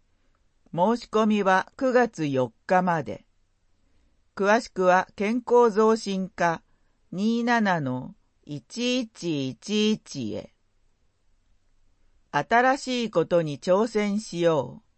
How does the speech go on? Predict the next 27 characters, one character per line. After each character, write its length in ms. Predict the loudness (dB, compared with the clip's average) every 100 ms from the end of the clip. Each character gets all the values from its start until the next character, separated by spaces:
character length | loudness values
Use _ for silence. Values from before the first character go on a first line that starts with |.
| _ _ _ _ _ -4
う。 60 |
成 240 | 0 0 -2
田 240 | -2 -2 -4
カ 120 | -4
ル 160 | -2
チ 180 | -4 0
ャ 100 | 2
ー 60 | 2
ク 140 | 0
ラ 220 | 0 -2
ブ。 160 | -4 -12 _ _ _ _ _ _ _ _ _ _ _ _ _ _ _
会 300 | -2 0 0
場、 420 | 2 4 4 2 -6 _ -12
国 160 | -12 -12
際 360 | -4 0 2
文 260 | 2 0 0
化 160 | 0 0
会 280 | 0 -2
館。 260 | -4 -12 -12 -18 _ _ _ _ _ _ _ _ _ _
ラ 200 | -4 -4
テ 260 | 2 4 6
ア 160 | 4
ー 80 | 2
ト 160 | 2 -2
に 180 | -2 -6
挑 320 | 0 2 2
戦。 420 | 0 -4 -4 -8